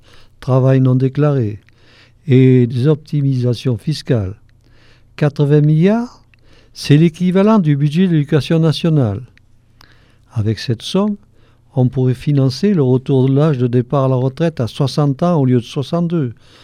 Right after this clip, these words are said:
son coût étant estimé entre vingt et quarante milliards d'euros par an. La faible augmentation des fonctionnaires de zéro six pour cent en juillet deux mille seize et de nouveau de zéro six pour cent en février deux mille dix-sept,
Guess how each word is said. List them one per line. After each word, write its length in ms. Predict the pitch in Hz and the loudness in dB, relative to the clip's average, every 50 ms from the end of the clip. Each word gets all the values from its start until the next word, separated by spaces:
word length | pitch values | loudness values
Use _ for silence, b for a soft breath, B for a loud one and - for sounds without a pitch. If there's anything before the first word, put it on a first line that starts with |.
| b b b b b | b b b b b
son 360 | b - - - 113 110 107 | b -14 -6 -4 -2 -2 -2
coût 260 | - - 156 147 131 | -2 -2 0 0 0
étant 240 | 117 107 - 120 110 | 0 -2 -2 -4 -2
estimé 520 | 110 107 101 - - 120 110 117 139 151 143 | -2 -2 -4 -6 -4 -4 -2 0 0 0 0
entre 280 | 127 113 - - 110 | -2 -4 -4 -6 -6
vingt 340 | 104 107 123 143 151 147 131 | -4 -2 0 0 0 0 -2
et 60 | 120 | -4
quarante 340 | - - 131 123 123 123 117 | -4 -4 -4 -2 0 0 0
milliards 320 | 117 120 120 123 120 113 | 0 0 0 0 0 0
d'euros 300 | 110 120 120 123 127 131 | -2 -2 -2 0 -2 -4
par 200 | 127 - 139 131 131 | -4 -2 -4 -2 -2
an. 240 | 120 104 104 - _ _ _ _ _ _ b b b b b b b b b b b b b b - | -4 -6 -8 -12 _ _ _ _ _ _ b b b b b b b b b b b b b b 0
La 160 | 208 208 185 | 2 2 2
faible 380 | - - - 208 202 170 151 | 0 0 0 0 2 2 2
augmentation 640 | 151 139 139 147 147 135 - 143 127 - - 170 151 | 0 0 2 0 0 0 0 -2 -2 0 0 0 2
des 100 | 143 135 | 2 0
fonctionnaires 720 | 131 - 151 139 117 - - 147 135 135 139 143 143 139 123 | -2 -2 -4 -4 -4 -4 -4 -2 0 2 2 2 0 0 -2
de 160 | 113 113 113 | -2 -2 -2
zéro 320 | 107 101 131 139 139 143 135 | -2 0 0 0 0 0 -2
six 200 | - - 147 127 | -4 -6 -10 -8
pour 180 | 131 139 123 | -6 -8 -8
cent 220 | - - 147 135 135 | -6 -4 -2 0 0
en 60 | 131 | 0
juillet 280 | 120 127 131 139 139 | 0 0 0 0 0
deux 100 | 127 127 127 | 0 0 0
mille 180 | 127 127 117 | 0 0 -2
seize 400 | - - 147 135 127 123 110 110 - B B B B B B B B B B 156 | -4 -2 -2 0 0 0 -4 -6 -14 B B B B B B B B B B 2
et 120 | 135 139 | 2 2
de 180 | 127 139 139 139 | 4 4 4 4
nouveau 460 | 143 151 160 160 151 156 156 151 147 | 4 4 2 4 4 2 2 2 2
de 180 | 123 123 120 110 | 2 0 0 0
zéro 320 | 101 117 156 165 170 165 | 0 0 -2 0 0 -2
six 300 | 151 - 165 156 131 - _ _ - | -2 -2 -4 -4 -6 -6 _ _ -8
pour 160 | - 147 131 | -6 -6 -6
cent 360 | - - 147 139 131 120 - - | -4 -4 -2 -2 -2 -4 -6 -8
en 120 | - 117 113 | -8 -8 -8
février 480 | - - 156 156 147 147 147 143 139 | -4 -2 -2 0 0 0 2 0 0
deux 140 | 123 123 123 | 0 0 0
mille 440 | 123 131 127 120 123 117 123 127 120 | 2 2 0 0 0 -2 -2 -2 -2
dix-sept, 560 | 117 135 131 - - - 165 196 - _ - | -2 -2 -2 -2 -2 -2 -2 -2 -4 _ -20